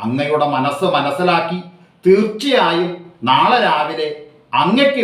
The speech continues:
വേണ്ടി നട തുറക്കും, തീർച്ച. ഇപ്പോൾ അങ്ങ് സമാധാനമായി ഒന്ന് ഉറങ്ങൂ." ഇത്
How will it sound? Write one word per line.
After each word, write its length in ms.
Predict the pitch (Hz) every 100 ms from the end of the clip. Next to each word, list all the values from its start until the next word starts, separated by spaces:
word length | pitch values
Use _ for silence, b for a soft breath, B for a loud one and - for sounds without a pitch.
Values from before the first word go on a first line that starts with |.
| 165
വേണ്ടി 300 | 156 165 175 170 - - -
നട 200 | 113 135 170 123
തുറക്കും, 380 | 120 120 165 170 - - _ _ 117
തീർച്ച. 340 | 104 120 - 185 - - - _ _ _ _ _ _ _ _ _ _ _
ഇപ്പോൾ 300 | 131 127 180 175 - - - 127
അങ്ങ് 160 | 151 151
സമാധാനമായി 1040 | - 127 143 220 208 208 170 139 127 127 - - _ 123
ഒന്ന് 140 | 127
ഉറങ്ങൂ." 420 | 113 104 117 156 175 170 - - _ _ _ _ _ _ _ _ -
ഇത് 180 | 247